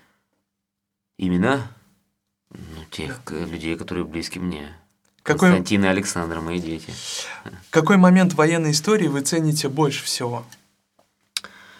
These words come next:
Speaker 1: Военные истории, ну, вот по, по, это по Марселю Прусту вопрос?
Speaker 2: Да, мо-, по Марселю Прусту.
Speaker 1: М, военные истории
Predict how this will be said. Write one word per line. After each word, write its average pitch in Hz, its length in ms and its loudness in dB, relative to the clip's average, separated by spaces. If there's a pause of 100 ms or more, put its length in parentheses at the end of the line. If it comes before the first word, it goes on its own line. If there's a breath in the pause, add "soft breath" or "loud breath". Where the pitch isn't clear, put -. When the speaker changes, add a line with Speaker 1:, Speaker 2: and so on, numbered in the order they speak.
(460 loud breath)
Speaker 1:
Военные 117 460 2
истории, 113 540 2
ну, - 200 -6 (280)
вот 123 220 -10
по, 123 140 4
по, 123 240 -6
это 127 120 0
по 135 80 0
Марселю 147 360 4
Прусту 226 300 -2
вопрос? 98 400 -2
Speaker 2:
Да, 147 220 4
мо-, 135 140 -2
по 143 120 -4
Марселю 156 400 -4
Прусту. 151 340 -14 (540)
Speaker 1:
М, - 680 -14 (1000)
военные 98 440 0
истории 98 480 -2